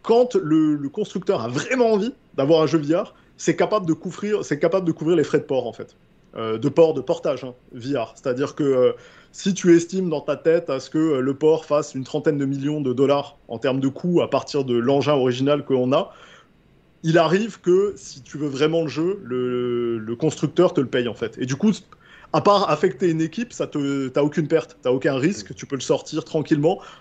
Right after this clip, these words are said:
Donc c'est très souvent ce qui, ce qui se fait dans le cas de, de portage. C'est ce qui arrive, d'autant que là, il y a...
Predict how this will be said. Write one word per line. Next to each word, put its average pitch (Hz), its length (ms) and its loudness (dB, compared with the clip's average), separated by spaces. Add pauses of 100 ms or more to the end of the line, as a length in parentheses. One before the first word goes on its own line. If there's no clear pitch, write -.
(100)
Donc 160 160 -2
c'est 139 180 -2
très - 200 4
souvent 170 400 -2
ce - 100 -14
qui, 135 240 -8
ce - 80 -12
qui 160 100 -8
se - 100 -10
fait 185 160 4
dans 156 120 2
le 127 80 -6
cas 151 160 0
de, 135 180 -4
de 131 100 -6
portage. 156 600 -2 (280)
C'est 135 120 -8
ce - 80 -10
qui - 80 0
arrive, 135 260 0
d'autant 147 300 -2
que 147 120 -2
là, 160 260 4
il 127 80 -6
y 123 40 -2
a... 117 160 -4